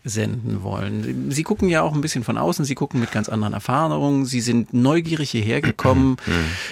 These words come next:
Speaker 1: offen, positiv gestimmt, Sie haben sich dafür beworben, Sie wollten das. Gibt's eine Botschaft, die Sie der Stadtgesellschaft mitgeben würden, wollen, wollen würden?
Speaker 2: Ich glaube, so weit bin ich noch nicht. Also mit,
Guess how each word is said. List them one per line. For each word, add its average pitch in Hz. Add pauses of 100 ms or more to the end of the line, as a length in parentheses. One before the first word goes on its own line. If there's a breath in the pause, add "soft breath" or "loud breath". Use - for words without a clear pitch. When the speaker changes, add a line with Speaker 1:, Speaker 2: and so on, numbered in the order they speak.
(120 loud breath)
Speaker 1:
offen, 151
positiv 156
gestimmt, 165
Sie 107
haben 98
sich 90
dafür 110
beworben, 143
Sie 120
wollten 131
das. - (120)
Gibt's -
eine 165
Botschaft, 135
die 120
Sie 113
der 104
Stadtgesellschaft -
mitgeben 101 (300)
würden, 101 (440)
wollen, - (220)
wollen 98
würden? 92 (960 loud breath)
Speaker 2:
Ich -
glaube, 92
so 90
weit 90
bin 87
ich 82
noch 85
nicht. 92 (200)
Also 98
mit, 92